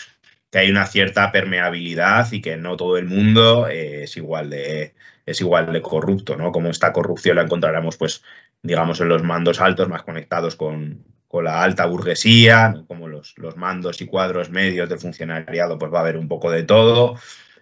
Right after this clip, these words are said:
en función de la dignidad, en función de los vínculos económicos que tengan, ¿no? Y, y como la gente de, de calle, la gente de masa, eh, por lo general es, pues, eh, completamente patriótica y completamente contraria a,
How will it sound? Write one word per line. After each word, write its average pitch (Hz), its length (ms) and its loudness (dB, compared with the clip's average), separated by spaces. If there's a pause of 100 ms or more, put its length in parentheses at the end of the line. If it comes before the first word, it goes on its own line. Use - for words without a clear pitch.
en - 140 -20
función 90 340 -4
de 87 80 2
la 87 140 4
dignidad, 85 640 0
en 82 80 -8
función 85 240 -10
de 87 80 -8
los 80 120 -4
vínculos 85 420 -10
económicos 82 440 -8
que 80 120 -6
tengan, 92 420 0
¿no? 92 120 -4
Y, 80 320 -6 (460)
y 98 120 -6
como 92 220 0
la 90 100 4
gente 87 340 -2
de, 87 640 0
de 87 140 0
calle, 92 280 2
la 87 240 0
gente 85 320 -6
de 87 140 -4
masa, 87 460 -2 (240)
eh, 76 200 -6
por 80 140 -4
lo 76 60 -6
general 76 340 -4
es, 80 300 0
pues, - 240 -6
eh, - 260 -10
completamente 87 640 2
patriótica 92 840 4
y 104 60 0
completamente 80 1000 -4
contraria 95 960 0
a, 82 560 -6